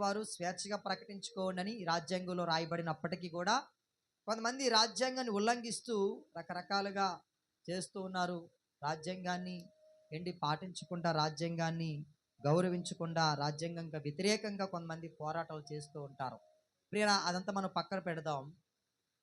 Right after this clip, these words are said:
దేవుని నమ్మినటువంటి బిడ్డలముగా, దేవుని ప్రజలముగా మనము కూడా బాగుండాలని దేవుడు కూడా ఒక రాజ్యాంగాన్ని రాశాడండి. దేవునికి స్తోత్రం కలుగును గాక. హల్లెలూయా. దేవుడి ప్రజలు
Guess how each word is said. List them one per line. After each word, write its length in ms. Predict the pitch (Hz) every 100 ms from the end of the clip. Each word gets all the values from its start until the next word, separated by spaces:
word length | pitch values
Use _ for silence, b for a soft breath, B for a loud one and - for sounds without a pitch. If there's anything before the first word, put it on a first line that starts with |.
| _ _ _ -
దేవుని 380 | 214 320 359 339
నమ్మినటువంటి 540 | 311 285 277 262 247 240 175
బిడ్డలముగా, 580 | 196 233 220 196 175 180 240 - - 196
దేవుని 300 | 262 285 277
ప్రజలముగా 580 | 220 190 214 202 185 185 202 247 _ 170
మనము 240 | 202 285 269
కూడా 160 | 277 262 170
బాగుండాలని 720 | 196 226 285 262 233 226 220 180 185 220 - _ _ _ 127
దేవుడు 280 | 196 285 302 254
కూడా 140 | 233 240
ఒక 100 | 233
రాజ్యాంగాన్ని 600 | 208 202 202 214 208 196 180
రాశాడండి. 580 | 175 180 160 147 139 117 110 _ _ -
దేవునికి 300 | 185 196 190
స్తోత్రం 400 | - 190 196 202 190
కలుగును 320 | 185 180 175
గాక. 240 | 160 156 143 117 - - - - - - - - - -
హల్లెలూయా. 560 | 180 220 226 240 247 247 240 - - - - - - - - - - _ _ -
దేవుడి 280 | 269 339 339 277
ప్రజలు 340 | 277 285 285